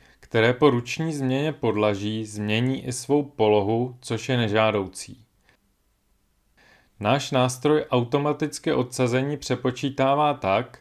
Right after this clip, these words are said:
aby měl projektant jistotu, že nedochází ke změnám polohy objektů.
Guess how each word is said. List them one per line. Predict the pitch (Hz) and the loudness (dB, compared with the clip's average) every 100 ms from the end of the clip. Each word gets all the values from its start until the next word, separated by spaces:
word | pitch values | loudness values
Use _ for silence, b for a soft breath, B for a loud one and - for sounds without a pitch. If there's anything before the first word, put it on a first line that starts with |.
| b b b b | b b b b
aby | 104 113 | -2 0
měl | 127 139 | 2 0
projektant | 135 127 135 - 151 113 | 2 2 2 2 0 0
jistotu, | 87 - 110 - 127 135 147 147 b b - | -2 -2 -4 0 2 4 2 -4 b b -12
že | 107 98 | -6 -2
nedochází | 107 127 - 135 135 139 139 | 0 0 2 2 2 -2 0
ke | 147 | 0
změnám | 120 110 107 120 123 127 - | 0 0 0 0 0 -2 0
polohy | 110 113 110 117 101 | 4 4 2 -2 -4
objektů. | 95 95 98 - 101 90 | -6 -4 -6 -8 -12 -12